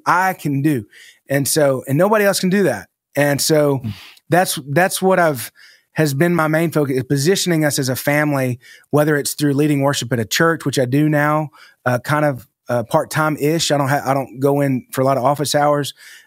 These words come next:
Speaker 1: uh, but I travel as well, and we'll travel together, you know? And so, you know, I've just tried to have a perspective of, okay, at the end of the day, you know, nobody really cares if you've won or how many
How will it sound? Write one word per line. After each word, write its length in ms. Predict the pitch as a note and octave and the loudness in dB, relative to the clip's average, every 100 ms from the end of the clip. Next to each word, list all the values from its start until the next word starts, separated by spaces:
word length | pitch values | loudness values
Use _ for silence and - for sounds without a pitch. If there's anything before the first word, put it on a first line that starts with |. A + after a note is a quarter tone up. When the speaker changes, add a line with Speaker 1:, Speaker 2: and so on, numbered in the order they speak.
| - | -4
Speaker 1:
uh, 220 | A#2+ A#2+ | -2 0
but 140 | A2+ B2+ | 0 0
I 80 | A#2+ | 0
travel 500 | - D3 D3 D3+ D3 | 0 2 2 2 0
as 140 | A#2+ | 0
well, 320 | B2+ C#3 D3+ | 0 2 2
and 180 | C#3+ A#2 - | 0 -4 -4
we'll 140 | C3+ C3 | -4 -2
travel 300 | D3 C#3 B2+ | 0 0 -2
together, 580 | A2+ A2+ A#2+ C#3+ C#3 B2 | -4 -2 0 0 -4 -4
you 100 | C#3 | -2
know? 240 | C3 C3+ | 0 -2
And 80 | B2 | -2
so, 300 | - C3+ A#2+ - - - - _ - | 0 0 -2 -10 -20 -20 -20 _ 0
you 80 | |
know, 60 | E3+ | 2
I've 120 | E3+ | 2
just 200 | F3+ G3+ | 0 -2
tried 180 | - G3 | 2 2
to 60 | F#3+ | 2
have 160 | E3+ F3+ | 2 0
a 80 | |
perspective 640 | D3+ D#3+ - E3 E3 E3 C#3+ | -2 -4 -2 -2 0 0 0
of, 160 | C3+ | 2
okay, 440 | D3+ - C3+ B2+ A#2 _ _ _ - _ - | 0 0 -2 -2 -6 _ _ _ -20 _ -6
at 80 | C3+ | 0
the 100 | D3+ | 2
end 120 | E3 | 2
of 80 | D3+ | 0
the 80 | |
day, 520 | C3+ C#3 C#3 C3 B2 A2 _ _ _ | 2 2 2 0 -2 -8 _ _ _
you 80 | - | -2
know, 300 | B2+ B2+ A#2 - _ _ | 0 -2 -4 -8 _ _
nobody 420 | C#3 D3+ E3 E3 C#3+ | 2 2 2 2 2
really 260 | C#3+ C#3+ | 2 0
cares 400 | - D3 C#3+ B2+ - | 0 0 0 -2 -4
if 300 | C#3+ C#3+ C#3 | 0 0 0
you've 160 | C#3+ A#2 | -4 -2
won 460 | C3 C3+ C3 B2+ B2 _ | -2 -2 -2 -4 -6 _
or 120 | - | -4
how 200 | B2 C#3+ | -2 0
many 420 | C#3+ C#3 C3+ B2+ | 0 0 0 -2